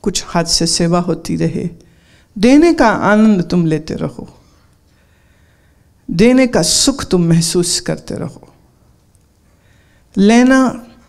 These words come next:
छोटे लोगों का काम है, देते रहना बड़े लोगों का काम है। तो बड़ा बनिए, लेने वाले नहीं, देने वाले बनिए और खूब दीजिए। कुछ और न दे सको तो दुआएं तो देते ही रहा करो,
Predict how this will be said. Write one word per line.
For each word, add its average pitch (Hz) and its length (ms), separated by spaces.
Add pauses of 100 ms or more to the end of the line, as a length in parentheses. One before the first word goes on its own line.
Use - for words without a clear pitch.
(200)
छोटे 214 360
लोगों 151 340
का 160 140
काम - 320
है, - 160 (720)
देते 208 400
रहना 190 460 (1000)
बड़े 156 340
लोगों 143 300
का - 180
काम - 300
है। - 140 (100)
तो 233 80
बड़ा 220 300
बनिए, 143 480 (1400)
लेने 226 340
वाले 220 300
नहीं, 180 260
देने 185 300
वाले 151 280
बनिए 156 520 (120)
और 185 60
खूब 240 400
दीजिए। - 500 (1080)
कुछ - 220
और 233 220
न 226 140
दे 202 180
सको 190 300
तो 185 140
दुआएं 175 480
तो 180 120
देते 165 320
ही 175 80
रहा 160 220
करो, - 260